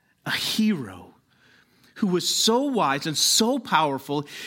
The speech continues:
he was able, in the subtlest and most surprising ways, to work out even the most disturbingly immoral details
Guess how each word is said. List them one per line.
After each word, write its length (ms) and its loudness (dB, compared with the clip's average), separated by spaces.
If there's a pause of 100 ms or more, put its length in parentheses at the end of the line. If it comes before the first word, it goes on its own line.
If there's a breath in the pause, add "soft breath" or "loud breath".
he 220 2
was 200 0
able, 380 0
in 120 0
the 80 0
subtlest 640 0
and 80 0
most 200 0
surprising 640 0
ways, 320 0 (280 loud breath)
to 100 0
work 340 0
out 180 0
even 300 0
the 80 2
most 420 0
disturbingly 1200 0 (240 loud breath)
immoral 580 2
details 720 -6